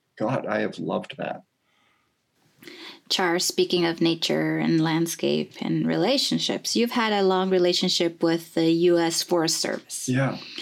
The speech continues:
Speaker 2: How did that happen?
Speaker 1: Mm.
Speaker 2: And how has that kind of real world experience affected your academic work?
Speaker 1: Wow, that's a great question.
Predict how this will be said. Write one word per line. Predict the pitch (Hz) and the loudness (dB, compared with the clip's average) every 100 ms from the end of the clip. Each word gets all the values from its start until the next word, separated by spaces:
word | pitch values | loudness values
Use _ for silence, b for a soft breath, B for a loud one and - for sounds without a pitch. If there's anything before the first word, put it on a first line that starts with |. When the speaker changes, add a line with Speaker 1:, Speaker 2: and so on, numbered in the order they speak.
| B B B | B B B
Speaker 2:
How | 240 277 | 0 2
did | 302 302 | 2 0
that | - 269 | 2 0
happen? | 254 233 220 214 208 202 | 2 0 -2 -2 2 4
Speaker 1:
Mm. | 247 | 4
Speaker 2:
And | 254 | 4
how | 208 262 269 | 4 2 2
has | 262 240 | 4 4
that | 233 - | 2 0
kind | 240 220 | 2 2
of | 208 196 | 2 2
real | 208 202 | 2 4
world | 190 185 180 | 4 4 2
experience | 170 - 180 170 170 - - | 0 0 0 2 0 -4 -6
affected | 175 175 170 170 165 | -2 -2 -2 -4 -2
your | 170 165 | 0 0
academic | 165 170 160 143 135 - | 0 -2 -2 -2 -2 -4
work? | - - - B B - | -8 -8 -16 B B 0
Speaker 1:
Wow, | 104 95 - - | 2 2 -2 -4
that's | 104 | -2
a | 113 | 0
great | 95 92 | -2 -2
question. | 107 - - - | 0 0 -2 -6